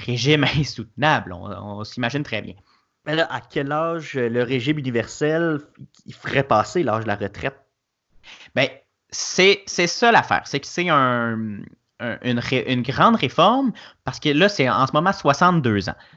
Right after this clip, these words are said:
Speaker 1: Donc, si on, le gouvernement propose pour le moment soixante-quatre ans. Pour la majorité des travailleurs français, c'est acceptable. Soixante-quatre ans, on a du temps encore pour vivre notre retraite.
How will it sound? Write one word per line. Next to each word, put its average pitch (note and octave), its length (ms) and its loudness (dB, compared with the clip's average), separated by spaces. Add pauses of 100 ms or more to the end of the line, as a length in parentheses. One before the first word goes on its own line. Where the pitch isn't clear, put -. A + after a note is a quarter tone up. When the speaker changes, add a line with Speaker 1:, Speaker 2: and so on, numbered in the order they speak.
(160)
Speaker 1:
Donc, A2+ 220 2
si - 260 0
on, B2+ 240 2 (240)
le B2 280 -2
gouvernement E3 420 4
propose G3 680 2 (240)
pour F3 140 2
le D#3+ 100 6
moment C#3+ 480 2
soixante-quatre E3 1040 0
ans. G2+ 80 0 (140)
Pour - 120 2
la G#3 120 0
majorité B2+ 420 0
des E3+ 100 -2
travailleurs A#2+ 400 0
français, C#3+ 520 0 (420)
c'est C3 480 -2 (160)
acceptable. B2+ 800 0
Soixante-quatre A2 520 -6
ans, D3+ 300 0
on G#2+ 140 -4
a A#2 60 -2
du A2+ 180 -14
temps D3 120 2
encore C#3 340 0
pour A2+ 200 2 (320)
vivre C3 240 4
notre G#2+ 240 0
retraite. - 460 -4